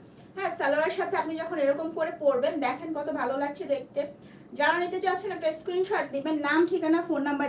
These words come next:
দিয়ে ভিডিওর স্ক্রিনে থাকা নাম্বারে যোগাযোগ করতে হবে। So আমি আজকের লাইভে যে কটা প্রোডাক্ট দেখিয়েছি এর প্রত্যেকটারই প্রাইস ছিল মাত্র আটশো পঞ্চাশ টাকা করে। যাদের ভালো লেগেছে তারা একটা স্ক্রিনশট দিবেন। আমার পরা যে ড্রেসটা দেখতে পাচ্ছেন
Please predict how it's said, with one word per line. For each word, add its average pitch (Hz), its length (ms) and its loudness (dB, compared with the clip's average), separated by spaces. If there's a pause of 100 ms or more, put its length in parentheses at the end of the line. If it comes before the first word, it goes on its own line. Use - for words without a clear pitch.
(120)
দিয়ে 269 160 0 (400)
ভিডিওর 339 280 2
স্ক্রিনে 403 260 -2
থাকা 359 220 0
নাম্বারে 277 280 6 (100)
যোগাযোগ 240 360 0
করতে 233 280 0
হবে। 226 180 0 (560)
So 339 80 10 (160)
আমি 339 120 8 (120)
আজকের 403 280 2
লাইভে 392 240 4
যে 311 120 8
কটা 330 220 6
প্রোডাক্ট 285 280 4
দেখিয়েছি 269 400 6
এর 320 140 4
প্রত্যেকটারই 381 580 2
প্রাইস 294 260 8 (100)
ছিল 349 140 6 (200)
মাত্র 254 240 2 (300)
আটশো 254 240 2 (120)
পঞ্চাশ 269 380 0
টাকা 277 180 0 (120)
করে। 247 180 6 (380)
যাদের 294 300 6
ভালো 381 200 4
লেগেছে 381 220 4
তারা 320 120 4
একটা 311 180 4
স্ক্রিনশট 320 400 2
দিবেন। 285 160 4 (160)
আমার 359 240 4
পরা 370 220 8
যে 339 120 0
ড্রেসটা 285 260 0
দেখতে - 220 -6
পাচ্ছেন 233 240 4